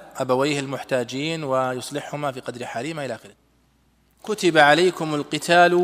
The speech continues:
وهو كره لكم وعسى أن تكرهوا شيئا وهو خير لكم". المقصود بالقتال هنا الجهاد في سبيل الله، القتال في سبيل الله خصوصا،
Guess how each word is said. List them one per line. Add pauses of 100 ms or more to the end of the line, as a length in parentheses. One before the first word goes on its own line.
(160)
وهو
كره
لكم (720)
وعسى
أن
تكرهوا
شيئا
وهو
خير
لكم".
المقصود
بالقتال
هنا
الجهاد (880)
في
سبيل
الله، (340)
القتال
في
سبيل
الله
خصوصا،